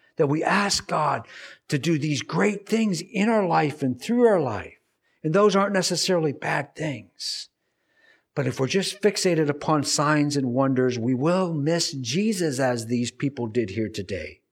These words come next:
But why did the Gentiles wish to see Jesus? See, we don't know that the meeting ever occurred,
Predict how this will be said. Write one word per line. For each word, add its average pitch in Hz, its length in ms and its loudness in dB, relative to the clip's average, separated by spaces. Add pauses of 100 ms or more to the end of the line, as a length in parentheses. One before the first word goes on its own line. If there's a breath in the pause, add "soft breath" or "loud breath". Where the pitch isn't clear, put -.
(760)
But 196 140 4
why 202 340 4
did 254 220 2
the 277 100 2
Gentiles 175 840 2 (220 loud breath)
wish 170 300 4
to 147 120 -4
see 156 260 0
Jesus? - 760 -8 (1200)
See, 214 120 4
we 226 140 8
don't 240 180 6
know 233 220 8
that 208 160 6
the 170 100 4
meeting 180 340 2
ever 151 280 4
occurred, 143 640 2